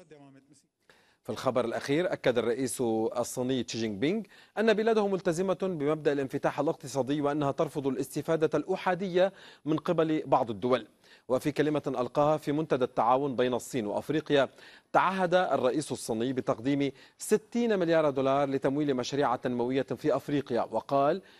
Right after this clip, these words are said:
إن الصين هي أكبر دولة نامية في العالم، وأن أفريقيا تضم أكبر عدد من الدول النامية، ولذلك سيعمل الجانبان معا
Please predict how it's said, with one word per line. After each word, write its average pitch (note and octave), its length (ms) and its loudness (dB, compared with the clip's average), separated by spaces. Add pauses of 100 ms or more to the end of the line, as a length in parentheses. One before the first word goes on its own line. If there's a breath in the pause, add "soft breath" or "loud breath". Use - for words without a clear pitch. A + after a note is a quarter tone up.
(320 loud breath)
إن D3+ 140 2
الصين D3 380 -2
هي C3+ 160 2
أكبر D#3 340 0
دولة D3+ 340 2
نامية C3+ 360 0
في B2+ 260 -6
العالم، A#2 460 0 (320 loud breath)
وأن D#3 200 2
أفريقيا D#3+ 600 2
تضم D#3 360 -2
أكبر E3+ 420 0
عدد F3 280 0
من D3+ 200 0
الدول D#3 340 0
النامية، C3 560 0 (380 soft breath)
ولذلك C#3 720 2
سيعمل D3 460 -2
الجانبان C3 560 0
معا C3+ 360 -2